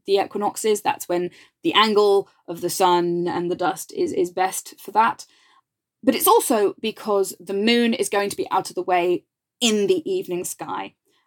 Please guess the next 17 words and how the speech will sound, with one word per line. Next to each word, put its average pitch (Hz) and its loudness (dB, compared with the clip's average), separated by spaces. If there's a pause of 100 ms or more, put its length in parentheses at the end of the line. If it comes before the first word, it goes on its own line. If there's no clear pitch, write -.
Um, 165 -8 (160)
and 190 -4
for 240 0
those 285 6
of 262 0
us 247 -2
in 240 -2
the 226 0
northern 269 2
hemisphere, 185 -4 (360)
the 226 -4
evening 196 0
sky 175 0
is 180 -4
the 180 -8
best - -6
time 165 -6